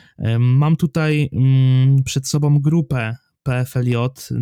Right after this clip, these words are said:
a tak właściwie ca-, całą ligę, bo są, bo są dwie grupy. Bydgoszcz Archers zagrają w tym sezonie z Angels Toruń, Warsaw Eagles, Armią Poznań i Lowlanders Białystok.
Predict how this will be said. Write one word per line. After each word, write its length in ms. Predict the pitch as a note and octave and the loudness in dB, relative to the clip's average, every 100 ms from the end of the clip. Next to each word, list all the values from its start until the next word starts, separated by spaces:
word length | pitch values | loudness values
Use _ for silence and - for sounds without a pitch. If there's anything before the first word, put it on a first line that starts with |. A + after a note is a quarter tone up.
| A#2+ | -4
a 120 | C3 | -4
tak 180 | C3 C3 | -2 -2
właściwie 360 | C3 - C3+ | -2 -2 -2
ca-, 200 | C3+ C3 | -2 -4
całą 280 | A#2+ C#3 B2+ | -4 -2 2
ligę, 180 | C3+ B2+ | 2 0
bo 80 | B2 | -2
są, 200 | C3 B2 | 0 0
bo 100 | B2+ | 0
są 160 | C3+ | -2
dwie 160 | B2+ C3 | 0 0
grupy. 440 | B2+ A#2+ - B2 C3+ _ - - | -2 -4 -2 -2 -2 _ -20 -8
Bydgoszcz 380 | C3+ D3+ E3+ - | -6 -2 -2 -2
Archers 560 | D3+ E3 - D#3+ - - | -4 -4 -2 -2 -2 -2
zagrają 580 | C#3+ C#3+ D3+ D3+ D3 C#3 | -2 0 -2 0 0 0
w 80 | |
tym 140 | - C#3 | 0 -2
sezonie 520 | C#3 C3+ C3+ C3 B2+ | 0 2 2 2 0
z 220 | - - B2 A#2 | -2 -4 -4 -4
Angels 400 | - C#3 D3 D3 | -2 0 0 -2
Toruń, 440 | - B2 B2 C3 C3 | -2 -2 0 0 0
Warsaw 400 | A2 C#3+ D3+ D3 G#2 | 0 -2 -2 -2 -2
Eagles, 540 | B2 B2 C#3 - - _ _ _ _ | -2 0 0 -2 -10 _ _ _ _
Armią 380 | - D3 D#3+ D3+ | -8 -2 0 0
Poznań 580 | D3 D3 C3 C3+ C3 C3 - | 0 -2 0 0 2 0 -2
i 240 | B2+ A#2+ | -2 -2
Lowlanders 540 | B2 C3+ C3 C3 B2+ B2 | 0 0 0 0 -2 -4
Białystok. 640 | A#2+ A#2 - - C3+ | -2 -4 -6 -8 -8